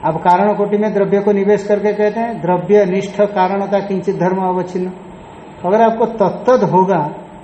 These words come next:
तो फिर ये द्रव्य निष्ठ कहने की क्या जरूरत है? आप तो कहेंगे घटनिष्ठ कार्यता के प्रति कपालनिष्ठ कारणता होगा, तो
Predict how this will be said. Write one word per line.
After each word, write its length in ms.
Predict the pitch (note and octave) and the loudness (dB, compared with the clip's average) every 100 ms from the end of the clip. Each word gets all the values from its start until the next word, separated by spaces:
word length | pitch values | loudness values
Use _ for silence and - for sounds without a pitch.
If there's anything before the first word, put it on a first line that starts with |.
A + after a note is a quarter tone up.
| - | -4
तो 60 | G#3+ | -2
फिर 200 | G#3 A3 | 2 4
ये 80 | A3 | 4
द्रव्य 300 | F#3 G3+ A3+ | 4 2 4
निष्ठ 260 | A3+ A3 A3+ | 4 2 0
कहने 320 | A3 G#3+ A3 | 0 0 0
की 140 | G#3+ | -4
क्या 160 | G#3 A#3 | -4 -4
जरूरत 340 | E3+ C#3+ C3 | -2 -6 -8
है? 180 | C#3 C3 - - - - - - | -10 -12 -14 -20 -20 -20 -18 -2
आप 160 | E3+ F3 | 0 2
तो 80 | G3+ | 2
कहेंगे 300 | G3+ G3+ G3 | 2 2 2
घटनिष्ठ 560 | F3 F#3 G3+ G3 - G#3 | 0 0 0 -2 0 0
कार्यता 500 | G3+ F#3+ G3+ G3+ G3+ | 2 0 0 2 2
के 120 | G3+ | 2
प्रति 300 | G3+ A3 B3 G#3+ | 0 -2 -2 -2
कपालनिष्ठ 680 | A3 A3+ A3 G3 F3 - | 0 2 2 0 -2 -4
कारणता 500 | E3 F3+ G3 G3+ G3+ | -4 -4 -4 -4 -2
होगा, 260 | F#3 F3+ F3+ - - - - - - - | -2 -4 -8 -14 -18 -20 -20 -20 -20 -20
तो 60 | - | -4